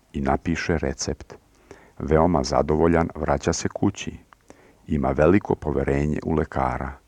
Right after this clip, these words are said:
Ništa pogrešno. Čovek treba da ima poverenje u svog doktora, svog lekara.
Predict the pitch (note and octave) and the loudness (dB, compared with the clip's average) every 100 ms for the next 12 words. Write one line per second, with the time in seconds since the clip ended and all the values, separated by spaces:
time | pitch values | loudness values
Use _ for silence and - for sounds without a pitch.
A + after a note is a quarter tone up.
0 | _ _ _ _ _ - C#2+ C#2 - F2 | _ _ _ _ _ -8 -4 -2 -2 -2
1 | - G#2 E2+ D#2+ - - E2 _ _ _ | 0 0 0 -4 -8 -12 -14 _ _ _
2 | - E2+ D2 C2+ - D#2 F2 E2 D#2+ E2+ | -4 0 0 0 0 2 4 4 4 2
3 | D#2+ D2 C#2 D2 D2+ D#2 - D2 - D2 | 0 0 0 0 0 0 -2 -6 -4 -4
4 | C#2+ C#2 - - D#2+ - - - D2+ D2 | -2 -4 -2 0 2 0 -6 -6 0 0
5 | D2+ D2+ C2+ B1 B1+ C2 | 0 -2 -4 -4 -4 -8